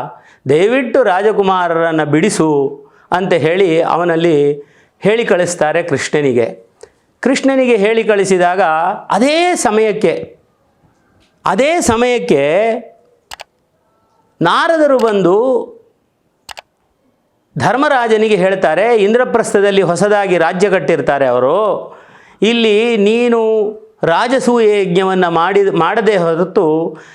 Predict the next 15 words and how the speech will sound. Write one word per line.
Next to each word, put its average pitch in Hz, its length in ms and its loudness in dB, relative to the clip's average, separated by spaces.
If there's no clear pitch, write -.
ನಿಮ್ಮ 196 260 0
ತಂದೆ, 190 640 0
ನಿಮ್ಮ 185 180 0
ಪಿತೃಗಳಿಗೆ 185 1040 0
ಸಂತೋಷವಾಗುವುದಿಲ್ಲ, 190 1120 0
ಅವರಿಗೆ 180 720 0
ದೇವತಾ 233 420 2
ಪದವಿ 190 380 0
ದೊರಕುವುದಿಲ್ಲಪ್ಪ, 175 760 2
ನೀವು 202 200 2
ರಾಜಸೂಯ 208 640 2
ಯಜ್ಞವನ್ನು 175 400 0
ಮಾಡಬೇಕು" 156 920 0
ಅಂತ 165 200 0
ಹೇಳಿ 147 640 0